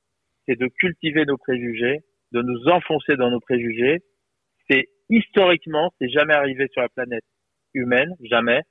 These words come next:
euh, d'avoir la puissance industrielle d'enfoncer la, les préjugés dans la tête des gens.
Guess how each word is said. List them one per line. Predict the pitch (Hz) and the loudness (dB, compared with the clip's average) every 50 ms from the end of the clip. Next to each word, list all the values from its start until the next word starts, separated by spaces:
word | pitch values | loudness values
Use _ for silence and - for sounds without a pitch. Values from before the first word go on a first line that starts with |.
| _ _ _ _ _ _ _ _ _ _ _ _ _ _ _ - | _ _ _ _ _ _ _ _ _ _ _ _ _ _ _ 0
euh, | 123 120 113 110 | 0 2 2 2
d'avoir | 107 143 151 143 139 156 147 139 160 - - _ _ _ _ _ _ _ _ _ _ _ _ _ - | 2 2 2 4 4 4 4 4 2 0 -4 _ _ _ _ _ _ _ _ _ _ _ _ _ -4
la | 113 120 | -4 -4
puissance | - _ - 226 220 - - 202 175 160 151 - | -2 _ -2 -2 -2 0 0 0 0 0 0 0
industrielle | 160 151 147 151 160 - - - - 143 139 143 147 156 170 175 147 131 _ | -2 -2 -2 -4 -8 -10 -10 -8 -4 0 2 2 4 2 2 0 -4 _ _
d'enfoncer | 185 196 202 185 - 175 160 - - 180 170 | 0 0 0 0 -2 -6 -6 -2 0 0 2
la, | 156 143 - _ | 2 0 0 _
les | 147 147 127 127 | -6 -8 -8 -6
préjugés | - - 139 131 131 135 139 147 | -4 -4 -6 -4 -2 -2 0 0
dans | 139 131 117 | 0 0 -2
la | 117 110 | -4 -4
tête | _ 127 117 113 | _ -6 -6 -4
des | 120 110 | -6 -8
gens. | 107 104 - | -8 -10 -14